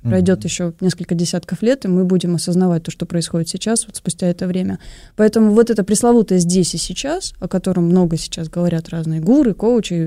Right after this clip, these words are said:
Speaker 1: и психологи тоже, это и есть современная проза, которая происходит с нами в данный момент. И лучше, чем современные писатели, об этом никто не расскажет. Они просто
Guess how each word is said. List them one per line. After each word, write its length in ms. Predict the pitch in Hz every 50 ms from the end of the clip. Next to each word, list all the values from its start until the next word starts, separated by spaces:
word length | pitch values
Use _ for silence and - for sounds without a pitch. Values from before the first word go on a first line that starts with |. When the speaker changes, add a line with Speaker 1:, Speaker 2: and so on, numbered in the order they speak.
| 165 170
Speaker 1:
и 40 | 160
психологи 480 | - - - - 175 165 165 165 -
тоже, 300 | - - 202 208 - 190 _ _ _ _ _ -
это 180 | - 233 -
и 80 | 269 254 220
есть 160 | 180 165 -
современная 420 | - 165 160 170 196 233 247 240 220
проза, 280 | - 180 170 170 165
которая 300 | - 175 175 - 185 185
происходит 480 | 180 - 180 170 170 - 220 240 262 254
с 40 | -
нами 220 | 185 190 202 208
в 60 | 190
данный 260 | 170 170 180 185 190 180
момент. 360 | 180 170 165 165 175 196 - _ - - _ _ _ -
И 80 | 196 208
лучше, 240 | 226 277 262 - 226
чем 160 | - 233 220
современные 540 | - - 226 208 226 240 247 233 220 214 214
писатели, 440 | - 233 - 330 339 330 269 220 196
об 140 | 202 196
этом 220 | 233 240 - 214 208
никто 200 | 208 202 - 208
не 60 | 196
расскажет. 460 | 190 190 190 - - 175 160 165 165 -
Они 140 | 185 214
просто 360 | 226 - 247 233 - - 226